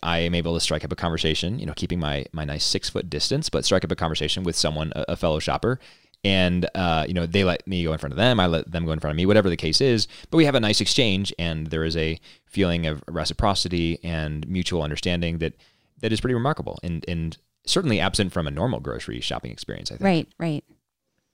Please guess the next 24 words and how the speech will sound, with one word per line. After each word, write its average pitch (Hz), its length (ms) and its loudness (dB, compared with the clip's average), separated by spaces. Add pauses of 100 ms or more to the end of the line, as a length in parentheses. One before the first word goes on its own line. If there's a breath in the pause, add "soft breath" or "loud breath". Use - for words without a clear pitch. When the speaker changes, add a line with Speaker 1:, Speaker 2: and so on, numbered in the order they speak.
(560 loud breath)
Speaker 1:
One 165 180 6
other 196 120 8
thing 127 140 4
I 101 40 6
wanted 90 180 2
to - 40 -2
talk 98 120 4
about, 78 160 0
though, 71 220 -2 (100)
Sally, 73 480 -2
is, 80 320 -2
um, 65 400 -8 (420)
and 98 80 -2
I 104 40 4
wanna 110 100 2
be 92 80 0
careful 104 240 0
about 78 160 0
how 82 140 0
I 71 100 0
phrase 85 280 0
this 69 160 -2
'cause - 160 -6
I, 69 220 -4